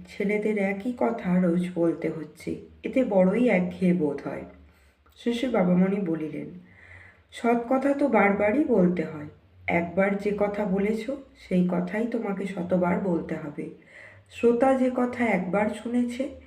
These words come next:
সেই কথাই তাকে শত শতবার শোনাতে হয়।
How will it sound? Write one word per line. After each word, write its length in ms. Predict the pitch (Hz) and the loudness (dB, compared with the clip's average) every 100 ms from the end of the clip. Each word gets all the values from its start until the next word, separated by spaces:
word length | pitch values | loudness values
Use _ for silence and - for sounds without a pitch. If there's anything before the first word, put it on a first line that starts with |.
| - - - | -20 -20 -20
সেই 260 | - 220 220 196 | -4 0 2 2
কথাই 340 | 180 180 254 | 0 0 0
তাকে 280 | 254 226 214 | 0 -4 -4
শত 380 | - 190 185 180 - | -4 -4 -4 -4 -4
শতবার 480 | 180 196 185 220 | -4 0 0 0
শোনাতে 540 | 247 - 175 160 151 156 | -2 -4 -6 -4 -6 -8
হয়। 260 | 151 156 | -8 -12